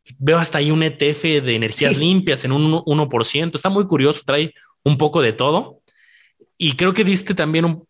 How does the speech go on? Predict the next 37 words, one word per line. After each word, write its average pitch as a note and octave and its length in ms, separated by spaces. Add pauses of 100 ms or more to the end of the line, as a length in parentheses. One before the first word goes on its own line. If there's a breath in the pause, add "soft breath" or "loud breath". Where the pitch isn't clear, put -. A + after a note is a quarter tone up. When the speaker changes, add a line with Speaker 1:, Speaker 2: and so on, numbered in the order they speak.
Speaker 1:
punto D#3 300
clave, D3 240
Mar. B2 160
Hay C#3+ 80
que F3 140
echarle D#3 360
un D3+ 340
ojo D3+ 600
a A#2 120
los A2+ 140
rendimientos B2+ 640
históricos, C#3+ 520
aunque A2 200
no C3+ 120
garantizan C#3+ 480
el A2 120
futuro. C3+ 540 (540 loud breath)
Mm, C#3+ 260 (280)
ahí C3 200
nada E3 140
más D3 80
vimos D#3+ 180
lo D3 80
de C3 80
un D3+ 140
año. C#3+ 260
Estaría, B2 240
creo D#3+ 160
que, D#3+ 60
interesante C3 500
analizar B2 420
los - 200
últimos B2+ 380
cinco C3+ 340
o B2 40
diez B2 260
años D3 440